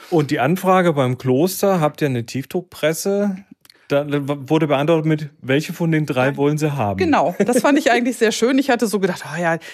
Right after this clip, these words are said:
Speaker 2: die machen Druckworkshops, irgendwas werden sie haben.“ Und dann kam so, „Ja, wir haben nicht eine, wir haben drei. Wie viele sollen wir rausstellen?“ <laughs> Ich so, „Na, also eine würde reichen.“
Speaker 1: Genau.
Speaker 2: Und, äh, dann hatten sie auch noch,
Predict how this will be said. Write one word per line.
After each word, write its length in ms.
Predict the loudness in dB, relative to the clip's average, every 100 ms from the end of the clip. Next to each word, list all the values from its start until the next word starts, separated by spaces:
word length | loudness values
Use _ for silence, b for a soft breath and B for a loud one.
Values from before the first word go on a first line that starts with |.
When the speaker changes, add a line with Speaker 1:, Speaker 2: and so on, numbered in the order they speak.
| B
Speaker 2:
die 80 | -8
machen 240 | -4 -2
Druckworkshops, 680 | -2 -2 -2 -2 -2 -2 -2
irgendwas 340 | 0 0 -2 -2
werden 160 | -2
sie 120 | -2
haben.“ 320 | 0 2 2 2
Und 60 |
dann 100 | -2
kam 180 | -2 -4
so, 80 | -2
„Ja, 240 | -2 0
wir 100 | -2 -4
haben 120 | -6
nicht 160 | -4
eine, 220 | -2 -2 -2
wir 80 |
haben 100 | -4
drei. 320 | -4 -2 0 0
Wie 120 | 0
viele 280 | 0 0 0
sollen 240 | 0 0
wir 60 | 0
rausstellen?“ 460 | 0 -2 -2 -4 -4
<laughs> 60 |
Ich 140 | -6 -6
so, 120 | -10 -20 B B B
„Na, 120 | -8
also 180 | -6 -4
eine 260 | -2 -2
würde 220 | -2 -4 -4
reichen.“ 420 | -6 -8 -8 -10 B B B B
Speaker 1:
Genau. 340 | -4 -4 -8 -6
Speaker 2:
Und, 300 | 0 2 4
äh, 160 | 4
dann 160 | 4 2
hatten 180 | 0 0
sie 140 | 0
auch 80 | 2
noch, 320 | 2 -2 -8